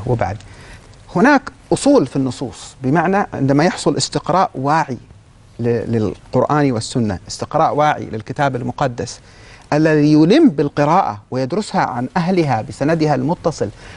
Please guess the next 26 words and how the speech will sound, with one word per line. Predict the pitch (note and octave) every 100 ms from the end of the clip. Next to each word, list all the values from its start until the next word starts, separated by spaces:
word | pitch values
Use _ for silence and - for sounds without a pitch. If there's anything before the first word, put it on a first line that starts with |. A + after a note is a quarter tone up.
| -
خاليًا | - G3 A3+ D4 C#4+ A3
عن | D3 D#3
ال-، | C#3+ C#3 -
عن، | A#2+ C3+ C3+ -
عن | C3+ C3+
العصبية، | C3 C#3+ D3+ C#3+ G3+ A#2+
خاليًا | A2+ D3+ F3 F#3 E3 C#3
عن | C3+
الدواعي | C3 B2 E3 G3 D#3
النفسية، | D3 B2+ - F3
الحظوظ، | C3+ - C#3+ F#3 B2+
الرغبة | B2 D3 E3+ C#3+
في | A#2+
المكانة | B2 B2 C#3+ D3 C3+
والمنزلة، | A#2 A#2+ D#3 C#3 A2 G#2 - -
ليس | - G3+ G3
له | G3
قصد | F#3+ A3 F3
أن | D3 D#3
يستغل | C#3+ F#3 F3+ E3
ذلك | C#3 F3 D#3 B2
لتجييش | B2 D3 C#3 F#3+ E3+
الناس | C#3+ C#3+ C3 B2
أو | B2+
لتجميع | B2+ B2+ B2+ E3 C#3+
الناس | C3 C#3 D#3+